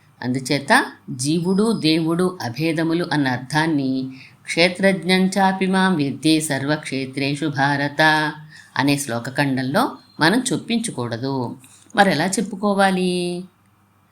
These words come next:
క్షేత్రము ఏ విధంగా అయితే నేను ఆత్మగా కలదో, అదేవిధంగా క్షేత్రజ్ఞుడు కూడా నేను ఆత్మగా కలవాడే అని అర్థం చెప్పుకోవాలి. "మాం", నన్నుగా, నేను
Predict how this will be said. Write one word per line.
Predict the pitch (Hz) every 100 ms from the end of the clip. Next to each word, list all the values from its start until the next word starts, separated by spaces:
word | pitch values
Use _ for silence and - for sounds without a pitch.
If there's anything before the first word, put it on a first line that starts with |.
| _ _ _ -
క్షేత్రము | - 160 190 214 214 113
ఏ | 131 160
విధంగా | 190 190 190 190
అయితే | 180 175 180 175
నేను | 170 156
ఆత్మగా | 123 135 151 156 170
కలదో, | 165 113 117 135 160 220 220 - - - -
అదేవిధంగా | 147 214 240 208 208 202 202 165 147 151 -
క్షేత్రజ్ఞుడు | 175 175 180 202 185 196 165
కూడా | - 117 147 226 247 - _ -
నేను | 208 165
ఆత్మగా | 139 156 196 208 202
కలవాడే | 180 151 139 135 131 160 160
అని | 196 247
అర్థం | 175 - 135
చెప్పుకోవాలి. | 127 120 - - 120 117 123 - - _ _ _ _ _ 127
"మాం", | 135 156 139 113 - _ _ _ -
నన్నుగా, | 117 127 160 160 190 139 143 151 - - - 156
నేను | 175